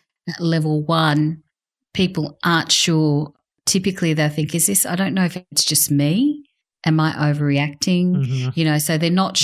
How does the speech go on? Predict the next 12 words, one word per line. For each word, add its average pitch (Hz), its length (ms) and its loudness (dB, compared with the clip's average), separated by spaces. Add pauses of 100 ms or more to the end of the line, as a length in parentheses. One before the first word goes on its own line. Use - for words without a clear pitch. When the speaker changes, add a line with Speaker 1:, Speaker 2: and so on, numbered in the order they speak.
Speaker 1:
sure 165 580 0 (340)
whether 160 420 0
they're 156 560 0 (580)
generating 180 800 2
the 180 180 4
issue 285 500 0
or 165 140 -2
whether 156 260 2
there 147 180 0
actually 143 380 -4 (120)
is 147 200 2
one. 143 380 0